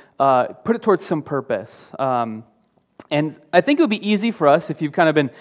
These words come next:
you know, going through the series to kind of think of it as c-, primarily, like, therapeutic, uh, kind of, you know, about, like, what we, what, what we might call self-care, right? Kind of, like, uh, how to enhance your life with some practices like things we've talked about, silence and solitude,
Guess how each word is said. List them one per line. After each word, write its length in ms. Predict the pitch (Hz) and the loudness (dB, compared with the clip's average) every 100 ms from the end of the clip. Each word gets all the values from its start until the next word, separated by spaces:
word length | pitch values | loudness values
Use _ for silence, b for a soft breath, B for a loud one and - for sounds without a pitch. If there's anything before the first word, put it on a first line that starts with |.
| B B | B B
you 80 | 147 | -6
know, 80 | 131 | -2
going 280 | 156 160 | 0 0
through 220 | 170 170 147 | -2 -4 -4
the 80 | |
series 460 | 139 - 147 139 135 | -6 -4 -2 -2 -4
to 80 | 165 | -8
kind 160 | 180 151 | -2 -2
of 80 | |
think 200 | 147 196 | -2 -4
of 100 | 190 | 0
it 100 | 175 | -2
as 400 | 170 147 147 135 - | 0 2 2 0 -8
c-, 80 | - - | -14 -10
primarily, 440 | - 180 180 202 190 | -2 2 4 4 4
like, 160 | 139 | 0
therapeutic, 1000 | - _ 170 170 165 151 156 208 240 - B B B | -4 _ -2 -2 -2 -6 -4 -6 -8 -20 B B B
uh, 160 | 147 139 | 4 6
kind 200 | 208 170 | 4 2
of, 80 | 151 151 - | 0 -8 -6
you 100 | 170 | 2
know, 60 | 156 | 4
about, 240 | 160 160 | 4 4
like, 160 | 151 170 | 2 2
what 100 | 156 | 0
we, 140 | 165 | 0
what, 720 | 160 - 151 151 - - - | -2 -2 0 0 -6 -16 -4
what 140 | 151 156 | -2 -2
we 60 | |
might 200 | 151 147 | 0 -2
call 180 | - 151 | 0 -2
self-care, 920 | - - 139 151 - 131 123 180 196 _ b b | -2 -2 0 0 -4 -6 -4 -6 -10 _ b b
right? 260 | 143 151 175 | -4 -2 0
Kind 180 | 165 | 0
of, 80 | 156 | 4
like, 340 | 151 139 - - - | 4 2 -6 -12 4
uh, 340 | 156 143 131 117 B B B | 6 8 6 0 B B B
how 180 | - 190 | 0 4
to 60 | 202 | 4
enhance 560 | 151 160 151 175 170 | 2 -6 -4 -6 -2
your 100 | 170 | -2
life 460 | 151 156 165 165 160 | 2 2 2 0 -4
with 180 | 135 - | -8 -8
some 160 | - | -12
practices 800 | 131 151 139 - 160 151 156 135 | -6 -2 -2 -2 -6 -4 -4 -2
like 440 | 131 117 117 - _ | 0 0 -2 -14 _
things 280 | 160 147 | -8 -4
we've 100 | 160 | -4
talked 240 | 156 196 175 | 0 0 0
about, 220 | 127 - | -4 -4
silence 340 | - 139 143 | -4 -4 -4
and 100 | - | -8
solitude, 680 | 143 175 160 151 - 127 113 | -2 2 2 0 -6 -10 -10